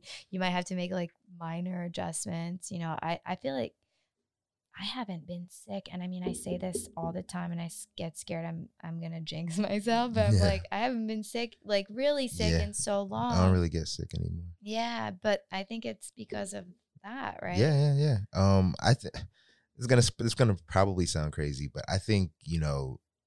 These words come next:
Speaker 2: like, getting sick in the, you know, common cold, like, sneezing, coughing type of way,
Speaker 1: Mm.
Speaker 2: um, I think a lot of that is kinda like willpower and, like, kinda like mental strength, I think, you know?
Speaker 1: Yeah.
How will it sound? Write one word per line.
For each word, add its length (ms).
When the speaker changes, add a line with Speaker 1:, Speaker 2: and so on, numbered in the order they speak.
Speaker 2:
like, 200
getting 420
sick 640
in 160
the, 300
you 140
know, 240
common 340
cold, 420
like, 260
sneezing, 420
coughing 320
type 200
of 60
way, 220
Speaker 1:
Mm. 200
Speaker 2:
um, 500
I 100
think 220
a 80
lot 200
of 80
that 100
is 140
kinda 200
like 140
willpower 640
and, 140
like, 200
kinda 200
like 160
mental 260
strength, 340
I 100
think, 440
you 140
know? 140
Speaker 1:
Yeah. 100